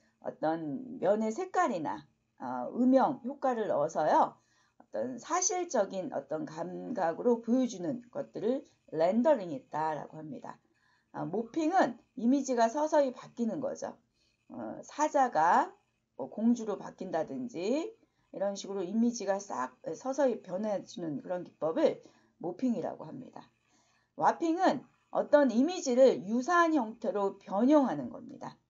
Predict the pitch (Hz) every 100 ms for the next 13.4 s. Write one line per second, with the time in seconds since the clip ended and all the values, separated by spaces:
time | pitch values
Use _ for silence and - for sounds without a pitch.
0 | _ _ _ - 175 190 - _ - 214
1 | 247 233 233 302 - - 170 202 311 320
2 | 247 202 - 160 190 143 - _ - 156
3 | 165 156 - - 135 123 120 87 - -
4 | 147 165 240 240 214 156 139 135 - -
5 | 143 147 120 135 151 165 135 185 285 -
6 | _ _ _ _ _ _ 381 381 403 339
7 | 226 311 220 - _ _ _ _ - 180
8 | 185 185 277 359 339 339 330 403 349 427
9 | 359 302 151 - _ _ _ 370 349 -
10 | 330 294 - 233 285 220 - - 233 -
11 | - - - _ _ _ - - 294 -
12 | 320 302 330 311 302 311 311 170 175 208
13 | - - 302 220